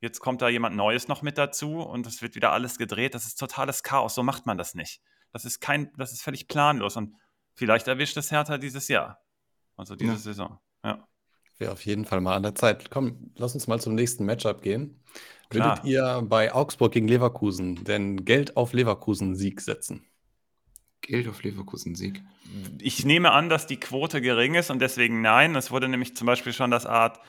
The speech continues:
Speaker 1: äh, Trap-Game ins Spiel gebracht bei den Usern unter den Fragen von gestern. Und das würde ich nämlich dann auch dementsprechend weiterleiten und sagen, ist das für Leverkusen ein Trap-Game? Weil ich gehe auch davon aus, dass Susi auch nicht wetten würde gegen Augsburg, oder?
Speaker 2: Nee,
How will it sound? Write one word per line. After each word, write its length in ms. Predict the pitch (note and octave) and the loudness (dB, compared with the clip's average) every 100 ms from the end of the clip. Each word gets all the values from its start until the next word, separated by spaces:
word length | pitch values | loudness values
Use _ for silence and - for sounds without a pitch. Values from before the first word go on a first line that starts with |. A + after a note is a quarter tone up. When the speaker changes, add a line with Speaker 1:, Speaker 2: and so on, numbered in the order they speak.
| - | -14
Speaker 1:
äh, 420 | G2 G2 G#2+ G#2 - | 0 4 4 4 0
Trap-Game 640 | - D#3+ E3 - G#2 G#2+ | 4 4 4 4 6 6
ins 180 | G#2 G#2 | 2 -6
Spiel 200 | - G#2 | -4 -2
gebracht 420 | G#2 G#2 A2+ - | 0 4 4 4
bei 100 | G#2+ | 0
den 140 | G#2 G2+ | 0 -2
Usern 440 | G2 G#2 A2+ C3 | -6 -4 -2 -2
unter 240 | A2+ A2 | -4 -4
den 140 | G#2 G#2 | -4 -4
Fragen 480 | - A2+ A2+ G#2 - | 0 2 2 0 -8
von 160 | G#2 | -4
gestern. 540 | G2 G2 - G#2 D3 - _ _ _ _ | -2 -4 -4 -6 -6 -12 _ _ _ _
Und 380 | - A2+ A2+ G#2+ | -4 -2 -2 -6
das 160 | G#2+ - | -8 -8
würde 160 | A2 | -4
ich 160 | G#2 - | -4 -2
nämlich 220 | G#2 G#2 | -4 -2
dann 160 | G#2+ G#2 | -2 0
auch 280 | G2 - _ _ - | 0 -2 _ _ -4
dementsprechend 520 | A#2 A2 - G#2+ G#2 | -2 -2 -2 -6 -2
weiterleiten 560 | G2+ A2+ B2+ A2 A2+ A2+ | -2 -2 0 0 0 0
und 100 | A2 | -6
sagen, 280 | G#2+ A2 G#2+ - _ _ _ | 2 2 2 -10 _ _ _
ist 260 | C#3 D3 C#3+ | -4 0 0
das 180 | C3+ | 0
für 100 | - | 0
Leverkusen 540 | A#2+ C3 C3+ B2+ A#2+ B2 | 0 4 2 2 -2 -2
ein 40 | |
Trap-Game? 500 | A#2+ C#3 C3+ G2 G#2 | 2 0 0 0 4
Weil 160 | G#2 G#2 | 4 2
ich 160 | G#2 | -2
gehe 200 | - A2+ | -2 0
auch 160 | G2 A#2+ | 2 0
davon 240 | B2 B2 | -2 -6
aus, 140 | A#2 B2+ | -6 -6
dass 420 | A2+ - - - | -8 -12 -16 -18
Susi 420 | - A2 A#2+ C3+ | -12 -8 -6 0
auch 220 | C3+ D3 | 4 4
nicht 220 | G#2 F#2 - | 2 -4 -4
wetten 280 | - F2+ | -4 -6
würde 300 | F2 E2+ E2 | -8 -6 -6
gegen 340 | F2+ F#2 F#2 F#2+ _ _ - | -8 -8 -8 -16 _ _ -10
Augsburg, 420 | F2+ - - F#2 | -10 -10 -12 -6
oder? 360 | G2 D3+ F#3 _ _ _ _ | -2 -2 -4 _ _ _ _
Speaker 2:
Nee, 360 | G#2+ F2+ F2+ | -2 -2 -2